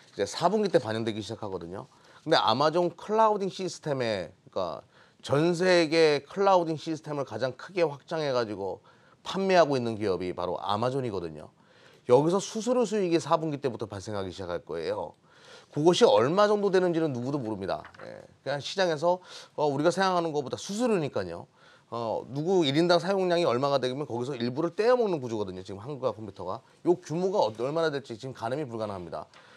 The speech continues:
근데 요것이 이제 생각보다 세다라고 하게 되면 주가는 폭등할 가능성이 높은 거예요. 그리고 이제 현재 이 회사의 시-,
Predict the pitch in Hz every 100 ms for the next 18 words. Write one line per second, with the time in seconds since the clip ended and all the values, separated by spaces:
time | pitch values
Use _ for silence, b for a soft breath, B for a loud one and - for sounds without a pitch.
0 | B 170 180 143 156 170 131 123 110 139
1 | 170 151 147 175 151 156 135 120 98 90
2 | 101 107 76 - - 117 123 131 b b
3 | _ _ - - 247 226 196 151 120 123
4 | 98 - 95 80 65 113 80 73 _ b
5 | b b 175 190 165 160 175 185 147 139
6 | 151 147 -